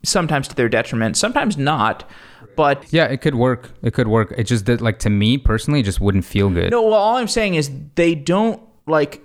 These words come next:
Speaker 1: those perceptions that, in, that you read about, uh, like, that, that New York Times article about, like, the
Speaker 2: People
Speaker 1: cripple
Speaker 2: crying at their desk or
Speaker 1: It's
Speaker 2: whatever.
Speaker 1: not really, like, it's not like that. Like, that is a down, I mean, it's weird because, uh, the culture develops where,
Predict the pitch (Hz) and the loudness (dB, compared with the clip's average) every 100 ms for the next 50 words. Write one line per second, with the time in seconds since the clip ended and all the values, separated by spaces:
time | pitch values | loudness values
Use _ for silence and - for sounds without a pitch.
0 | _ 147 180 208 - 185 - 139 - 214 | _ -2 0 0 -2 -4 -2 -2 -2 0
1 | 208 175 143 139 131 123 117 135 147 170 | 0 0 0 0 2 2 2 0 0 0
2 | 190 - - 123 104 127 127 113 120 113 | 0 -4 -2 0 0 -2 -2 0 -2 -2
3 | 127 127 123 131 123 120 113 117 113 110 | -2 -2 -2 -4 -2 0 -2 -2 -2 0
4 | 107 101 - 101 - 104 101 127 98 95 | 0 -2 -2 -2 0 0 0 2 2 2
5 | 101 92 95 92 - 98 95 95 - 101 | 0 0 2 0 -2 0 2 4 2 2
6 | 262 294 285 240 214 196 - - 226 285 | 0 0 0 0 0 -2 -6 -4 -2 -2
7 | - 165 262 - 57 50 - - 147 156 | -2 -2 -2 -2 -2 -4 -10 -2 0 0
8 | 156 - 160 202 247 233 165 131 - 139 | -4 -2 -2 0 -2 -2 -2 -4 -2 0
9 | 175 190 185 - 165 170 170 160 180 185 | 0 -2 -6 -2 0 2 2 0 -2 -2
10 | 180 214 285 247 196 196 151 - - - | -2 0 2 0 0 0 0 -2 -6 -4
11 | - 143 - 170 - 180 127 117 156 262 | -6 -2 0 0 0 -2 -2 0 0 -2
12 | - - 165 156 | -4 -2 0 0